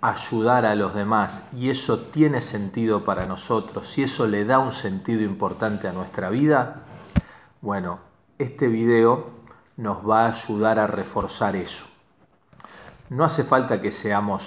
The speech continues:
sacerdotes, ni rabinos, ni monjes, ni pastores, ni reverendos, ni nada. Podemos ser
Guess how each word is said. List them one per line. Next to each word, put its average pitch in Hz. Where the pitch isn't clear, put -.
sacerdotes, 110
ni 98
rabinos, 113
ni 92
monjes, 120
ni 95
pastores, 110
ni 95
reverendos, 98
ni 120
nada. 98
Podemos 127
ser 131